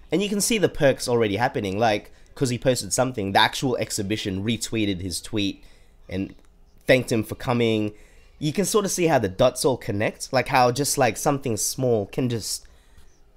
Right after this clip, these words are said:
over your reach kind of thing. It's, it's crazy, man. Like, everyone has something. You know, people that always say,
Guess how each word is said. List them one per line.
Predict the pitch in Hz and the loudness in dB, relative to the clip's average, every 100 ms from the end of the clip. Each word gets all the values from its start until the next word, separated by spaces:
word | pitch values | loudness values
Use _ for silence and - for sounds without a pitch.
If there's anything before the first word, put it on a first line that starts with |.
| _ - _ - _ - - - - | _ -20 _ -20 _ -20 -20 -8 2
over | 147 131 | 2 4
your | 107 | 2
reach | 92 143 - - | 0 -2 -4 -2
kind | 156 156 | -2 -2
of | |
thing. | - 180 262 - - | -4 -8 -8 -10 -6
It's, | - - | -6 -4
it's | - - | -4 -4
crazy, | - 143 175 85 | 0 2 2 -4
man. | 78 90 123 208 - - _ | -4 -2 -2 -6 -14 -20 _
Like, | 151 165 | 0 4
everyone | 175 190 202 185 | 4 6 6 6
has | 151 143 | 4 0
something. | - 123 107 | 2 0 2
You | 147 | 0
know, | 180 | 0
people | 170 147 143 | -2 -2 2
that | 107 | 2
always | 113 113 | 2 2
say, | 110 | 0